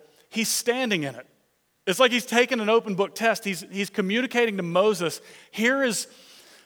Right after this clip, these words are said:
a little bit of what I'm seeing. This is how I want you to build it. This is a copy,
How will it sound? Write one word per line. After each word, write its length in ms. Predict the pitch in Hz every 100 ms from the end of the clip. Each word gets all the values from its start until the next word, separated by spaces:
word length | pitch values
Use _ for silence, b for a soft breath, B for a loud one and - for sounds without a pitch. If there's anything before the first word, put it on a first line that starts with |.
| -
a 80 | 196
little 320 | 240 294 269
bit 120 | 220
of 120 | 190
what 160 | 196 202
I'm 140 | 196
seeing. 440 | - 226 196 170 160
This 180 | 196
is 140 | 202 -
how 320 | - 202 196
I 120 | 185
want 340 | 180 180 175 175
you 100 | 160
to 140 | 160
build 320 | 135 151 135
it. 120 | 120
This 200 | 160 233
is 100 | 254
a 60 | 254
copy, 720 | - - 214 180 156 135